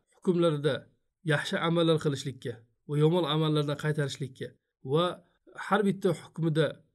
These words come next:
go'zal xulqlar bilan xulqlanib, yomon xulqlardan chetlanishlikka buyuradi. Mana bu narsani islomni ta'lim olayotgan odam mana bu narsani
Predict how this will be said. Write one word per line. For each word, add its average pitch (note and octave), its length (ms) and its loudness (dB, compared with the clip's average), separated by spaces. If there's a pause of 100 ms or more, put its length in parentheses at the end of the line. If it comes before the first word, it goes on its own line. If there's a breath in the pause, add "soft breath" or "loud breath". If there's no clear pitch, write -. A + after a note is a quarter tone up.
(100)
go'zal D#3+ 360 4
xulqlar E3 420 0
bilan D3 260 -2
xulqlanib, C#3 520 -2 (360)
yomon F3 380 4
xulqlardan D3+ 600 2 (480)
chetlanishlikka D#3 680 -2
buyuradi. A2 340 -8 (580)
Mana C3+ 160 -2
bu E3 120 0
narsani D#3 420 -2
islomni D3 360 -4
ta'lim C#3+ 340 -4
olayotgan C3+ 460 -4
odam C3 240 -6 (280)
mana C#3 180 -8
bu C#3 100 -2
narsani B2+ 360 -6